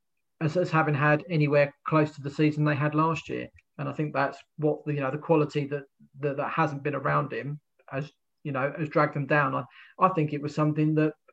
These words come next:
that, you know, people needed to see. It, it hurt a lot of people, and, you know, um, a lot of people will feel sorry for, you know, for, for him, for others within inside the club. But I,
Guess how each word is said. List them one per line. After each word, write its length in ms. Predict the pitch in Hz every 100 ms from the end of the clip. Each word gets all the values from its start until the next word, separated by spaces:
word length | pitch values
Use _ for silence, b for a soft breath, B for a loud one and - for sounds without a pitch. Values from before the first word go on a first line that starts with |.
| 151
that, 180 | 160 156 _ -
you 80 |
know, 160 | 151 147
people 320 | 151 165 156
needed 260 | 156 151 139
to 80 | 147
see. 380 | - 185 135 143
It, 140 | 147 - _ b b
it 120 | 156 143
hurt 240 | 151 151
a 40 |
lot 140 | 151 156
of 100 | 151
people, 440 | 170 165 202 190
and, 240 | 143 143 139
you 80 | 156
know, 320 | 147 139 165 170
um, 300 | 156 139 135
a 40 | 139
lot 140 | 151
of 80 | 151
people 220 | 147 147 127
will 140 | 135
feel 180 | - 135
sorry 340 | - 147 139
for, 380 | 135 147 139 139 151
you 80 |
know, 180 | 135 139 151
for, 180 | 147 147 _
for 100 | 131
him, 260 | 143 160
for 260 | 151 139 135 B B B B B
others 280 | 156 151 147
within 240 | 127 147
inside 240 | 139 147 143
the 60 |
club. 280 | 131 143 147 -
But 320 | 147 151 156 - _ _
I, 100 | 147